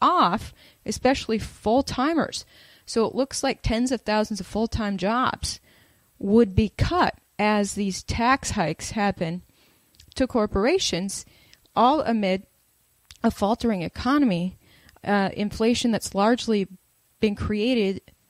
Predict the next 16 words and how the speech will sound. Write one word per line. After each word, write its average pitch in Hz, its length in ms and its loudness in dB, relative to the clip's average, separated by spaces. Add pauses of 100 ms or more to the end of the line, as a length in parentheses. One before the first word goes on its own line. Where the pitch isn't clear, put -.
(100)
through 247 220 0
printing 233 540 0
money 226 440 0 (280)
and 220 180 0
excessive 220 640 -2
government 208 320 0
spending, 277 420 -2
and 220 160 -4
then 214 120 -4
we're 220 100 -4
gonna 214 160 -6
continue 202 680 -4
that 440 200 -2
government 440 440 -6
spending, 415 600 -2 (680)
um, 262 300 2